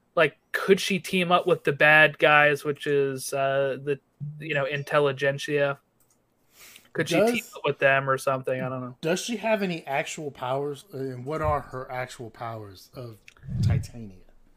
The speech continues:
Speaker 1: Yeah, so what she is, and we kinda see this in the first episode when she breaks into the, the courtroom, uh, she has immense strength.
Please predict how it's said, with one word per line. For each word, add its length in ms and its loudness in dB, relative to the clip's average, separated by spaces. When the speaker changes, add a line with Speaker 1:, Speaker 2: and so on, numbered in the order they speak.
Speaker 1:
Yeah, 180 12
so 320 12
what 340 12
she 260 6
is, 260 10
and 100 6
we 80 4
kinda 300 8
see 180 2
this 180 6
in 80 0
the 60 0
first 240 8
episode 320 4
when 120 2
she 140 -6
breaks 460 6
into 260 -2
the, 220 0
the 80 -8
courtroom, 840 2
uh, 140 6
she 180 2
has 140 10
immense 480 4
strength. 1000 0